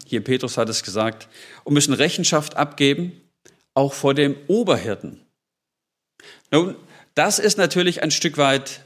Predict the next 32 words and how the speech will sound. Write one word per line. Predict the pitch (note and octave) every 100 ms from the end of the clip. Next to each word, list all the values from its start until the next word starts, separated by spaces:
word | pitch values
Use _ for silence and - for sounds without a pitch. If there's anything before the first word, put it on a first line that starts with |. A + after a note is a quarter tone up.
| _
Verantwortung, | - D3+ - G#2+ G#2 - A2+ A#2 D#3+ F3+ F3+ -
wo |
ich | A#2
sage, | A#2 - -
oh, | B2 G#2 - _ _ _ _ _ -
da | G#2+ F2+
wird | D3 F3+
von | E3+
einem | C#3 C#3 A#2+
Ältesten | A#2+ C#3 C#3+ -
auch | - -
Rechenschaft | A2+ B2+ C#3+ - B2 -
mal | A2+ G#2
verlangt | - F#2+ F#2 -
werden | G2 B2
für | D3 A2
das, | A2 A2
was | A2
er | G#2+
getan | G2 G2 D2+ D2
hat. | C3 D3+ - _ _ - - - _ -
Aber | D3+ F#3+ D#3 G2+ F2 - _
gleichzeitig | - B2+ D3+ F#3 F#3 - A2+ A2+ B2+ B2+ - - - -
ist | C3+
es | C3
auch | C#3
Entlastung. | - C3+ A2+ A2+ G#2 - F#2+ E2 - _ _ _ _ _ _ _ _ _ _ _
Denn | B2+ B2+ B2+ - _ -
die | - B2
Ältesten | D#3 G3+ G#3 C#3+ -
einer | B2+ A#2 G#2+
Gemeinde | G#2+ G2+ A2 A#2+ C#3